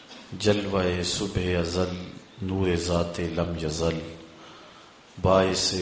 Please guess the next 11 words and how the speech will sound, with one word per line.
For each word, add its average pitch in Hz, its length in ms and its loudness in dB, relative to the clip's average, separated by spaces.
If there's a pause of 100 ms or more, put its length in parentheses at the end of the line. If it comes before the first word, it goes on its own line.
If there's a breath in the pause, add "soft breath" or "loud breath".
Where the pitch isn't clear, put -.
(180)
تکوین 95 580 -4
عالم، 85 440 0 (300)
فخر - 300 -8 (100)
آدم 82 580 -4
و 82 140 -6
بنی 87 300 -2 (100)
آدم، 80 260 -6 (1000 loud breath)
نیر 107 500 6 (180)
بطحا، 95 600 0 (720)
رازدار 92 760 2 (160)
ما 87 160 -2